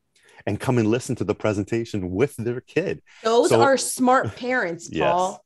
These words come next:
Speaker 1: yes.
Speaker 2: Smart parents. Um, I saw Samantha, she was taking notes, and she made me so proud.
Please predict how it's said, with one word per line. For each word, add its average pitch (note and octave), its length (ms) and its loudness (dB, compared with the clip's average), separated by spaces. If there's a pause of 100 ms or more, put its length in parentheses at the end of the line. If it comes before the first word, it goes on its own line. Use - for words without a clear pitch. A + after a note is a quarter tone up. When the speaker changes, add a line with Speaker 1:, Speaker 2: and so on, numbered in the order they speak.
(160)
Speaker 1:
yes. - 140 -10
Speaker 2:
Smart B3+ 680 4
parents. F#3 580 -2 (480)
Um, G#3+ 480 2 (100)
I A#3+ 140 6
saw B3+ 240 4
Samantha, A3+ 460 -2
she B3 200 -6
was C#4+ 160 -2
taking B3 380 -2
notes, F#3+ 300 2
and G3 280 -4
she A3 140 -6
made G#3 160 0
me G3+ 140 0
so C#4+ 340 4
proud. F3+ 480 2